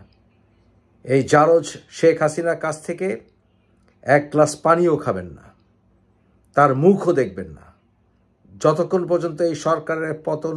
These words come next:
না হয় এবং এই শেখ হাসিনার ফাঁসি না হয়,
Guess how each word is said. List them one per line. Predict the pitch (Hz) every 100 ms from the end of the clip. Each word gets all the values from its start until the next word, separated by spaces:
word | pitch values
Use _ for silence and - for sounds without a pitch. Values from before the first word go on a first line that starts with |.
| 147
না | 151 175
হয় | 135 104 95 _ _ _ _ _ _ -
এবং | 127 147
এই | 151
শেখ | 147 156 151
হাসিনার | 151 160 160 139
ফাঁসি | - 151 151 196
না | 156
হয়, | 104 101